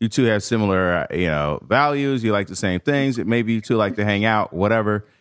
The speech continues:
And it's the same thing with subject matter. I think a lot of people don't,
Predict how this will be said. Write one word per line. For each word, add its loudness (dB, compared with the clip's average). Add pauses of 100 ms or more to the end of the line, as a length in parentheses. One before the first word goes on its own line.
(260)
And 4
it's 0
the -2
same 0
thing 0
with 2
subject 0
matter. 2
I 2
think 0
a 0
lot 2
of -6
people 0 (720)
don't, 2